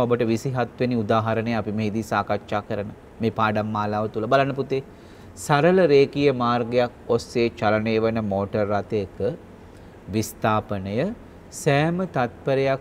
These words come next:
තුලදීම මීටර පහක් බැගින් අඩු වෙනවා. එතකොට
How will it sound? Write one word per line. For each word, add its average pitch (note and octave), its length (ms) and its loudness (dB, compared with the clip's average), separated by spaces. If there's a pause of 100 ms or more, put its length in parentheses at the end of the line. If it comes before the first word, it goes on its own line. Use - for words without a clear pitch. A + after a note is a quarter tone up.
(140)
තුලදීම B2+ 500 0 (180)
මීටර B2 280 -2 (160)
පහක් C#3+ 300 -2 (180)
බැගින් G#2+ 340 0 (200)
අඩු A2 220 -2
වෙනවා. F#2 280 -6 (1700)
එතකොට C#3 420 4